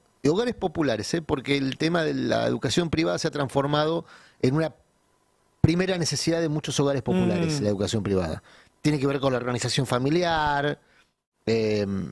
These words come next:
Speaker 1: y demás. Bueno, si aumentan, de, como se decidió ayer, de manera desmedida, es decir, sin control, sin control del Estado,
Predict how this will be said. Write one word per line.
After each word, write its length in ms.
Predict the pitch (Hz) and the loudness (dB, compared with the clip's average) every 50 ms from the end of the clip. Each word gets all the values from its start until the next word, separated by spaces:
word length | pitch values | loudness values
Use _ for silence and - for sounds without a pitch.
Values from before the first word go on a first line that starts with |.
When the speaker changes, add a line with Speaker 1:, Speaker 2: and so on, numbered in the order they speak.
| - - - - - | -12 -16 -16 -6 -2
Speaker 1:
y 100 | 110 117 | 0 0
demás. 340 | 117 104 95 92 - - - - - - - - - - - - | 0 0 -2 -4 -4 -6 -8 -10 -20 -20 -20 -20 -20 -20 -4 0
Bueno, 240 | - 123 113 98 - - _ - - - - - - - - - - - - - - - - - _ - | 0 2 2 0 -2 -6 _ -20 -20 -20 -20 -20 -20 -20 -20 -20 -20 -20 -20 -20 -20 -20 -20 -20 _ -2
si 280 | - - - - 151 151 | -2 0 0 0 0 0
aumentan, 800 | 147 165 170 202 240 254 262 254 196 - 196 180 156 143 131 110 | 0 0 0 0 -2 -2 -4 -4 -2 -2 -2 0 0 0 0 0
de, 160 | 123 123 - - - - - | 0 0 -2 -4 -10 -16 -6
como 240 | - - 92 92 90 | -4 -2 0 0 0
se 120 | - 117 110 | 2 2 2
decidió 400 | 107 104 95 - 127 123 143 156 | 2 0 0 0 0 0 2 0
ayer, 260 | 151 - 156 139 117 | 0 0 -2 -2 0
de 120 | 104 110 107 | 0 0 0
manera 260 | 107 117 147 160 156 | 0 0 0 0 0
desmedida, 640 | 143 131 143 180 170 156 156 151 156 160 156 139 123 | -2 -2 -2 -2 0 0 -2 -2 0 0 0 0 0
es 60 | 107 | 0
decir, 100 | - 127 | -2 -2
sin 260 | 113 - - 165 170 143 | -2 -2 0 -2 -2 0
control, 560 | - 151 156 151 - 151 127 113 120 127 139 - - - - - - - _ _ - - - - - - - - - _ _ - _ _ - | 0 0 0 0 0 0 0 0 0 -2 -4 -8 -12 -14 -14 -14 -16 -20 _ _ -14 -12 -12 -12 -14 -20 -20 -20 -20 _ _ -20 _ _ -4
sin 220 | - - 147 147 139 | -2 -2 0 0 0
control 460 | 156 139 135 143 123 113 117 117 110 | 0 -2 -2 -2 -2 -2 -2 -2 -2
del 120 | 107 110 113 | 0 0 0
Estado, 360 | - - 147 139 131 - | 0 0 0 0 -2 -4